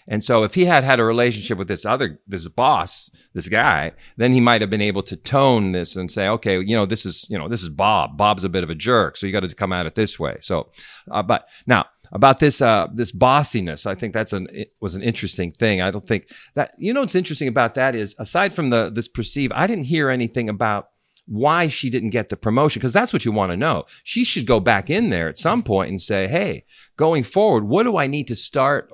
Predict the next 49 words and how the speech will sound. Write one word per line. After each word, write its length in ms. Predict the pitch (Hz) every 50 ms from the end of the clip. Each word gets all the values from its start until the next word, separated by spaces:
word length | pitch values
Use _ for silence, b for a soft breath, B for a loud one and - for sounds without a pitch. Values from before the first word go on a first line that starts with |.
| - _ -
uh, 240 | 110 107 98 98
doing 420 | 104 101 110 147 143 139 135 131 117
or 80 | 92
stop 480 | 85 - - - 123 120 123 131 - 117
doing 460 | 113 117 117 117 117 117 117 113 113 b b b b
to 60 | -
be 140 | 117 131 123
considered 500 | - 147 135 - - 269 311 311 285 196
for 120 | - 107
a 40 | 87
promotion?" 640 | - - 92 87 82 80 80 - - - 67 - _ b b b b b b b b - -
'Cause 120 | - 123 139
I 80 | 165
wanna 200 | 214 233 202 156
let 240 | 143 151 139 - 113
this 180 | 135 127 - -
go 180 | 123 123 123
for 160 | 117 - 110
a 40 | 98
little 200 | 101 113 127 139
bit, 240 | 139 135 165 170 165
a 80 | 165 135
while, 480 | 120 131 139 147 143 139 139 143 139
let 160 | 117 113 113
it 80 | 131 131
calm 300 | - 151 131 135 139 135
down, 460 | 117 107 95 92 92 90 92 98 101 b b b b
you 140 | b 92 95
know, 160 | 92 87 - b b b
and 180 | b 101 110 120
then 100 | 120 110
get 180 | 95 - 107 92
back 260 | 117 139 139 135 -
in 220 | 156 165 190 170 131
there 180 | 107 101 101
and 100 | 101 101
say, 160 | - - 104
"What's 200 | 104 113 120 -
going 260 | - 123 110 107 113 147
on?" 180 | 156 101 92
Wait 200 | 101 120 156 190
him 120 | 214 156 117
out 240 | 98 90 104 120 - -
and 260 | 120 123 120 90 110
wait. 380 | 156 196 202 - - - - - -
Just 180 | 160 160 -
wait 240 | 113 110 143 165 180
him 120 | 185 127
out. 200 | 87 73 65 -